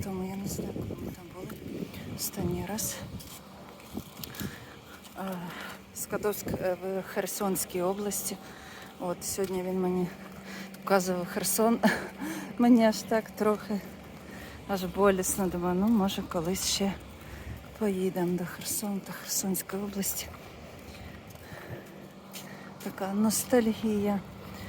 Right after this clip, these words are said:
Там, знаєте, от я зрозуміла, що, в принципі, ти ще й до людей прив'язуєшся, от до господарів, яких винаймаєш квартиру,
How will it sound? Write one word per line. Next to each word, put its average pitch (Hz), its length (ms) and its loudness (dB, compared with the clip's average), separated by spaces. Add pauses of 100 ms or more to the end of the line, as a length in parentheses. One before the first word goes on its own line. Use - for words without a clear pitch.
(240)
Там, 220 180 6
знаєте, 320 480 8
от - 220 4
я 226 220 8
зрозуміла, 226 840 8
що, 220 200 4
в - 720 -6
принципі, 254 520 10
ти 226 160 2
ще - 220 4
й 226 100 6
до 233 180 12
людей 262 320 8
прив'язуєшся, 170 840 4
от 190 340 -2
до 240 100 8
господарів, 196 760 4
яких 185 340 0
винаймаєш 190 540 4
квартиру, 180 580 -2